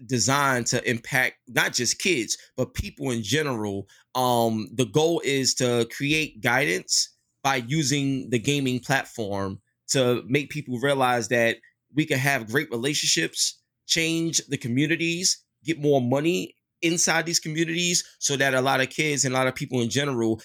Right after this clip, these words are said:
can have a better starting point in terms of getting into the game industry in whichever way they wanna get into it, but also building better relationships with people so we can push forward instead of going backwards with all the negativity and hate. So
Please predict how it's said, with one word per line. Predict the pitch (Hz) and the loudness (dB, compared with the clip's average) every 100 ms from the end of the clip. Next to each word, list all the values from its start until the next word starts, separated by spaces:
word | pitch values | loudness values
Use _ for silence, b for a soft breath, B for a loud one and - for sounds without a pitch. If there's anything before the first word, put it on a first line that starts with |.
| B | B
can | 127 | -2
have | 117 | 0
a | |
better | 110 131 117 | 0 0 0
starting | 110 - 143 127 | -2 0 0 -2
point | 113 123 117 117 - | -4 0 0 0 -2
in | 117 | -2
terms | 131 120 120 | 0 0 0
of | 110 98 | -2 -2
getting | 123 120 | -4 -2
into | 120 - | -2 -2
the | 113 | -4
game | 107 120 113 | 0 -2 -2
industry | 123 120 - 110 107 | -2 -2 -2 -2 -2
in | - 117 104 | 0 -2 0
whichever | 120 - - 120 | -2 -2 -2 0
way | 120 123 120 | 0 2 2
they | 113 | 2
wanna | 110 113 | 0 -2
get | 104 117 - | 0 -2 -2
into | 120 117 147 | -2 0 0
it, | 175 - B B | 0 -2 B B
but | 123 - | -6 0
also | 131 135 - 123 | 0 2 2 0
building | 110 135 127 123 | 0 0 2 0
better | 117 123 117 | 0 -2 0
relationships | 107 107 147 139 - 117 - | 0 0 0 0 0 0 -4
with | 113 | -6
people | - 98 95 113 107 101 B | -6 -8 -4 -2 -2 -4 B
so | - 139 120 120 | -2 2 2 2
we | 113 143 | 2 0
can | 135 117 | 2 0
push | - 151 - | 0 0 0
forward | - - 190 147 120 110 | -2 2 2 4 2 2
instead | 117 135 117 | -2 0 0
of | 117 104 - | 0 -2 -4
going | 123 120 113 | 0 0 2
backwards | 131 139 - 113 - | 0 0 -4 -6 -4
with | - | 0
all | 117 | 2
the | 107 | 2
negativity | 117 110 - 107 110 107 98 | 0 0 -2 0 2 2 2
and | |
hate. | 92 113 - _ B B | 2 -2 -4 _ B B
So | - 143 123 117 | 0 2 2 0